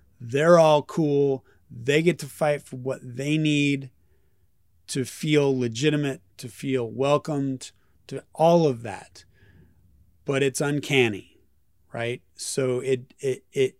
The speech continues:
it breaks some of the rules because, well, now are you a man or are you a woman? Do I, should I feel sexually attracted to you? Do you care about status? Do you care about emotion? And depending on the person,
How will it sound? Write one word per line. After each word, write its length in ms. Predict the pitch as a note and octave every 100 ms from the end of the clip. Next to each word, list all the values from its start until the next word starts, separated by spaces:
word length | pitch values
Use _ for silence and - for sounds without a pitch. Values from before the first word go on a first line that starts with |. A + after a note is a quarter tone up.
| -
it 240 | C#3 A2+
breaks 320 | D3+ D3 D#3
some 260 | - E3 D3+
of 80 | D3
the 80 | C#3+
rules 440 | D#3+ F3 A2+ G2
because, 500 | - B2 C#3+ C3 - - - _
well, 140 | C#3 C#3+
now 200 | D3+ D3
are 140 | C#3+
you 180 | C#3 C3
a 60 |
man 320 | B2 C#3 F3 G3
or 60 |
are 40 | F#3
you 200 | D#3+ D3+
a 60 |
woman? 480 | C#3+ G3+ F3+ A2 G2+
Do 180 | C3+ C3+
I, 180 | C3+ C3
should 220 | - C#3
I 100 | A#2
feel 380 | - - D3+ G3
sexually 520 | - A3 - A3 G#3+
attracted 520 | G#3 A3+ A#3+ - A3
to 100 | A#3
you? 260 | B3+ C4 - - - - - _ _ C3+
Do 140 | E3+
you 200 | A#3+ B3+
care 280 | - A#3 A#3
about 320 | G#3 G#3 G3+
status? 720 | - - A#3+ B3 D3 G#2+ - - - _
Do 100 | D#3
you 140 | D#3 D3+
care 200 | D3+ C#3+
about 240 | C3 B2
emotion? 680 | B2 D#3+ A#3 - B2 F#2 F#2 _ _ _ _ -
And 260 | A#3+ A#3 - _
depending 380 | F3+ F#3+ B3+ C4+
on 60 | A#3
the 80 |
person, 580 | G#3 C#4+ C#4 G#3 F3+ F3+